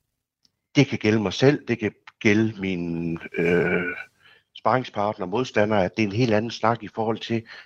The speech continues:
det er næsten religiøs. For jeg tror, mange har svært ved at forstå, hvis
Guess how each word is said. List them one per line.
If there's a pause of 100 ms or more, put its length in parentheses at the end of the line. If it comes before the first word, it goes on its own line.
det
er
næsten
religiøs. (440)
For
jeg
tror,
mange
har
svært
ved (540)
at
forstå, (300)
hvis